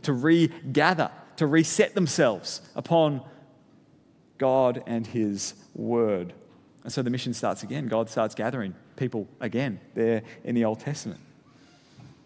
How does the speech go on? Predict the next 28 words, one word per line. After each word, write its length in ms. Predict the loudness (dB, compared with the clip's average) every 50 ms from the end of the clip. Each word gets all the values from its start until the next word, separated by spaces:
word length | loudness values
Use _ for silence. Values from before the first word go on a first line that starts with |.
| -14 -10 -4
And 80 | 0
so 80 | 0 2
if 80 | 2
we're 60 | 2 2
to 60 | 2
sum 180 | 2 2 4
up 240 | 4 2 0 -2 -6
the 80 | -8 -2
story 220 | 2 4 6 6
of 40 | 6
the 60 | 6
Old 120 | 6 4 4
Testament, 280 | 2 2 2 0 -2
it's 60 | -4
the 60 | -4 0
story 280 | 4 4 6 8 8
of, 80 | 6 6
of 160 | 2 -2 2
God 340 | 4 6 8 8 6 6 2 -6 -16 -10 -2 2
building 440 | 4 6 6 6 4 4 4 4
his 260 | 2 2 2 2 0 -2
church, 340 | 0 2 2 2 2 0
of 80 | 0 2
God, 360 | 4 6 6 8 6 4 2 -4 -20 -20 -20 -20 -20 -16
of 140 | -16 -4 0
God 240 | 4 4 4 4 4
gathering 560 | 4 4 4 4 2 2 0 0 0 0 -2
his 480 | 0 0 2 2 2 0 -2 -4 -6